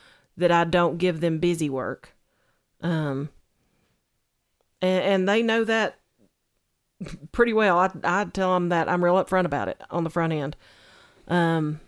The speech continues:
I tend to get a little bit better engagement in the assignments because they realize that I'm not just giving them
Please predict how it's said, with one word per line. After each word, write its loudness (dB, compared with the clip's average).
I 2
tend -4
to -2
get 0
a 2
little 2
bit 2
better 2
engagement -2
in 0
the 0
assignments -4
because 2
they 4
realize 2
that 0
I'm 0
not 0
just -2
giving 0
them -4